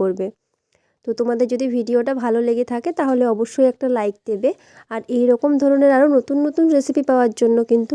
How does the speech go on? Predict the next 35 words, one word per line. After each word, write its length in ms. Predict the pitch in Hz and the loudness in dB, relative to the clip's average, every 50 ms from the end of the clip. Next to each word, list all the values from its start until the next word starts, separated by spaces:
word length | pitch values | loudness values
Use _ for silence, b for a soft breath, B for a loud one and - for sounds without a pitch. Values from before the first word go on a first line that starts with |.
| 285 - | 0 0
তোমাদেরকে 440 | 247 226 220 208 220 214 220 - 269 247 | 2 2 2 2 2 0 0 0 -2 0
আমার 140 | 226 220 220 214 | 0 0 -2 -2
চ্যানেলটা 380 | - 208 208 208 208 208 202 233 220 208 | 0 0 0 0 -2 -2 -2 -2 -2 -2
অবশ্যই 340 | 208 208 - - 330 349 - - | -2 -4 -6 -4 -6 -4 -2 -2
সাবস্ক্রাইব 480 | 311 254 - - - 240 214 202 202 - - | -2 -2 -2 -4 -4 -2 0 0 -2 -2 -2
করতে 240 | 196 190 _ - 208 214 214 | -4 -4 _ -8 -12 -12 -10
হবে। 200 | 214 190 208 214 - _ _ _ _ _ _ - | -12 -12 -14 -16 -18 _ _ _ _ _ _ -14
আর 100 | 226 220 220 226 | -14 -12 -10 -10
পাশে 200 | 214 208 - 254 - | -8 -4 -4 -4 -2
থাকা 160 | 277 269 311 302 277 | -2 0 0 0 2
বেল 140 | 302 294 302 302 | 2 2 2 2
আইকনটা 340 | 294 285 311 311 294 294 302 294 | 0 0 0 -2 0 -2 -2 0
প্রেস 180 | - 294 294 285 - - | 0 -2 -2 -2 -2 -2
করবে 220 | 269 254 226 254 269 254 226 | -2 -2 0 -2 -2 -2 -2
আমার 160 | 220 233 233 226 247 | -2 -4 -4 -2 -4
ভিডিও 220 | 247 226 247 254 247 247 | -4 -2 -2 -2 0 -2
নোটিফিকেশন 520 | 233 226 233 226 233 - 254 - 269 277 285 - | -2 -2 -4 -6 -6 -6 -6 -4 -4 -4 -4 -4
সব 120 | 262 208 - _ - | -6 -6 -6 _ -6
থেকে 180 | 220 220 311 311 294 254 | -6 -4 -2 0 0 0
আগে 160 | 214 220 214 208 202 | 0 -2 -4 -4 -4
পাওয়ার 240 | 196 190 190 185 180 - | -4 -2 -2 -4 -4 -2
জন্য। 260 | 202 190 180 185 180 180 - - B B B B B B B | -2 0 0 0 0 -2 -2 -6 B B B B B B B
আর 120 | B 196 196 - | B -4 0 2
তোমরা 240 | 226 220 220 226 220 214 - | 2 2 4 2 0 0 -2
প্লিজ 280 | - 262 302 359 440 - - - - 240 | -2 0 2 2 2 0 -2 -8 -4 -2
ভিডিওগুলো 500 | 240 220 196 214 220 208 202 208 214 233 262 262 262 | -2 -2 2 2 4 4 4 4 2 2 0 0 0
তোমাদের 360 | 220 208 208 196 202 220 240 247 - | 0 0 0 0 2 0 0 0 0
ফ্রেন্ডসদের 480 | - 214 208 202 208 202 - 233 226 - | 2 2 2 2 0 -2 -4 -4 -4 -4
সাথে 200 | - 214 196 233 - - | -4 -6 -6 -6 -6 -2
শেয়ার 240 | - 220 214 208 202 196 - | 2 2 4 4 2 2 2
করো, 180 | 196 202 240 311 285 | 0 2 2 2 2
যাতে 180 | 277 214 - 226 208 - | 0 0 0 -2 -2 0
তারাও 240 | 190 185 202 247 294 262 240 | 0 0 0 0 0 0 0
দেখতে 220 | 214 - - - 285 | -2 -2 -4 -10 -6
সুযোগ 340 | - 277 233 202 196 180 | -4 -2 0 0 0 0